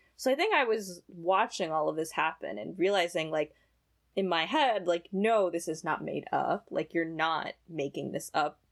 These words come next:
Your struggles and other Asian people's struggles are not made up and shouldn't be invalidated the way they normally are."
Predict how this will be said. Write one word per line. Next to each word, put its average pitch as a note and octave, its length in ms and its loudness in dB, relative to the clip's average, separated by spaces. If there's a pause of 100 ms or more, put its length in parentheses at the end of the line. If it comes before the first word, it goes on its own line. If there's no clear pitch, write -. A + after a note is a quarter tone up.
(160)
Your G3+ 180 2
struggles D#3+ 920 -2
and D#3+ 300 -8 (340)
other F3 360 2
Asian D#3+ 400 -2
people's D#3+ 340 -4
struggles D3 540 -2
are E3 100 2
not F3 300 2
made D3 240 -2
up D3 260 0 (200)
and F3+ 120 -2
shouldn't A#3 340 -2
be D#3+ 120 -4
invalidated D3+ 800 -2
the F3+ 100 0
way D3+ 120 -2
they D3+ 120 -6
normally D#3 400 -8
are." - 320 -6